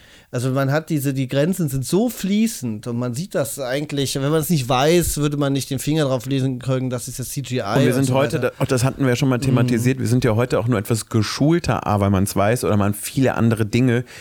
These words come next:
Speaker 2: mittlerweile gesehen hat. Damals würde ich auch einfach behaupten wollen, wenn man im Kino gesessen hat, hat man sich nur gefragt, „Wie haben die das gezeichnet?“ Weil das wirklich so ineinander
Speaker 1: Ja,
Speaker 2: übergeht.
Speaker 1: ja, absolut. Hast du Mulan im Kino
Speaker 2: Nein.
Speaker 1: gesehen? Ich auch nicht.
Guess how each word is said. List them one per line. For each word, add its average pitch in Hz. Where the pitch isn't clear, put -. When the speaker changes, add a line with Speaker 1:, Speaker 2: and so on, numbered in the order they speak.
Speaker 2:
mittlerweile 104
gesehen 120
hat. 120
Damals 110
würde 113
ich -
auch 98
einfach 107
behaupten 101
wollen, 95
wenn 98
man 98
im 90
Kino 107
gesessen 95
hat, 87
hat -
man 92
sich 87
nur 90
gefragt, -
„Wie -
haben -
die -
das -
gezeichnet?“ -
Weil 95
das 98
wirklich 98
so 80
ineinander 85
Speaker 1:
Ja, 131
Speaker 2:
übergeht. 92
Speaker 1:
ja, 135
absolut. 135
Hast 156
du 240
Mulan 226
im 180
Kino 196
Speaker 2:
Nein. 117
Speaker 1:
gesehen? 269
Ich 113
auch 113
nicht. 101